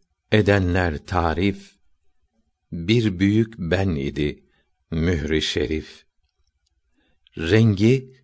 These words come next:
sarıya yakın karaydı. Güvercin yumurtası kadardı. Etrafına çevirmiş sanki hatlar,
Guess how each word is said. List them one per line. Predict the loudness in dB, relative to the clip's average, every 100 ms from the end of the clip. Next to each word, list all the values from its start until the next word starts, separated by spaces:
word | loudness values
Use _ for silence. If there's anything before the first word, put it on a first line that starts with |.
| _
sarıya | -6 -4 -2 0 0 0
yakın | -2 -4 -2 0 0 -2 -8
karaydı. | -8 -4 0 0 0 -6 -12 -14 _ _ _ _ _ _ _ _ _ _
Güvercin | -16 -4 2 4 2 2 2 2
yumurtası | 0 -2 -6 -6 -6 -6 -4
kadardı. | -4 -2 -4 -4 -8 -10 _ _ _ _ _ _ _ _ _ _ _ _ _ _ _ _ _
Etrafına | -2 0 0 0 0 0 0
çevirmiş | -2 0 0 2 0 -2 -4
sanki | -4 -4 -4 -4 -6
hatlar, | -4 -6 -4 -2 0 -2 -6